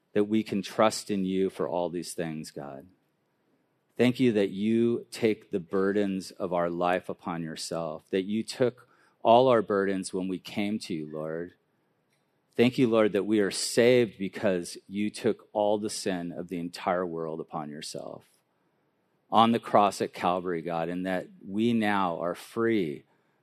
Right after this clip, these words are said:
to love and serve other people. We are free from the selfishness and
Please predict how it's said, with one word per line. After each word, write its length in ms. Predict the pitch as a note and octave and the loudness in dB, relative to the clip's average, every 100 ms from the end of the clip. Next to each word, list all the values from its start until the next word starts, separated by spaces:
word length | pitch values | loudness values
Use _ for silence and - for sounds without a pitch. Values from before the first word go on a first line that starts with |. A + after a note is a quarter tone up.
| _ | _
to 140 | - | -2
love 520 | G2+ G2+ G#2+ A2+ G#2 F2 | -2 2 4 6 4 0
and 220 | F2+ F#2 | -6 -6
serve 400 | - A2 G#2+ F2+ | -4 0 0 0
other 320 | - G2 F#2+ | -2 -2 -2
people. 680 | - - G#2+ - D#2+ D2+ E2 _ _ _ _ | -4 -4 -4 -4 -8 -8 -12 _ _ _ _
We 120 | A2 | 2
are 140 | A2+ G2 | 4 2
free 480 | - B2+ B2+ A#2 | 0 4 6 6
from 280 | G2 A2+ G2+ | 2 -2 -2
the 80 | F2+ | -4
selfishness 1040 | - - G#2 G#2 A2+ - - F2 D#2+ - | -4 0 2 2 -2 -4 -6 -6 -8 -10
and 380 | - F#2 E2+ D#2+ | -8 -6 -6 -10